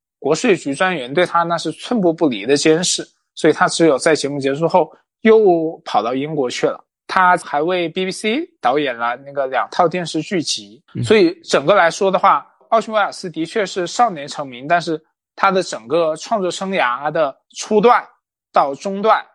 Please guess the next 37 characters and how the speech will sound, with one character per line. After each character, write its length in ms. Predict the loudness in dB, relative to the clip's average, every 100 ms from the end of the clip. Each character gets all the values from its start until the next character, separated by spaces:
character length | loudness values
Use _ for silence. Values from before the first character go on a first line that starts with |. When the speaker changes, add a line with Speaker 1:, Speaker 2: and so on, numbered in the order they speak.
| _ _
Speaker 1:
是 500 | -18 -12 -8 -8 -8 -12 _
可 160 | -4 0
以 80 | 0
说 240 | 0 -4
是 180 | -4 -4
一 60 | -2
段 160 | -4
非 120 | -4
常 160 | -4 -4
灰 260 | -6 -4 -2
暗 180 | -4 -6
的 80 |
时 200 | -8 -10 -10
期， 180 | -12 -14 _ _ _
跟 240 | 0 2 2
公 160 | 0
民 100 | -2
凯 140 | -2 -2
恩 140 | -2 -2
里 120 | -4
正 260 | -2 -2
好 340 | 2 2 2 0 _ _ _ _ _
就 160 | -2 0
相 240 | 2 2
反。 180 | 2 0 _ _ _ _
虽 220 | -2 2
然 200 | 2 2
也 180 | 0 0
有 140 | 0
过 300 | 0 0 0 -2
短 180 | -4 -4
暂 220 | 0 0 0
的 120 | -4
得 140 | -6
意， 160 | -4 0
但 260 | 0 -2
是 240 | -6 -8